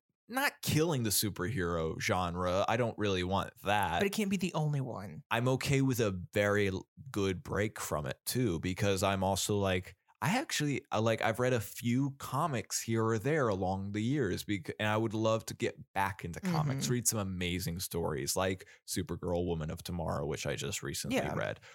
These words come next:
Speaker 1: Or I could finally finish that Swamp Thing comic that I started and then kind of teetered off on.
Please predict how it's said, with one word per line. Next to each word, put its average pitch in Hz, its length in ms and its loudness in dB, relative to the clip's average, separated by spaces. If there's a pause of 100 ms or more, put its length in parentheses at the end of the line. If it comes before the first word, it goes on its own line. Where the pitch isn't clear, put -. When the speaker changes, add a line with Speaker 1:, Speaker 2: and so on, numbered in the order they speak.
(140)
Speaker 1:
Or 113 440 2
I 101 60 -2
could 113 180 -4
finally 113 560 0
finish 113 440 -2
that 107 200 2
Swamp 107 380 0
Thing 95 280 -2
comic 85 500 -4
that 92 340 0
I 90 360 0
started 87 680 0
and 85 420 -4
then 85 420 -4
kind 90 240 -2
of 82 120 -8
teetered 87 340 -2
off 85 320 -2
on. 80 340 -4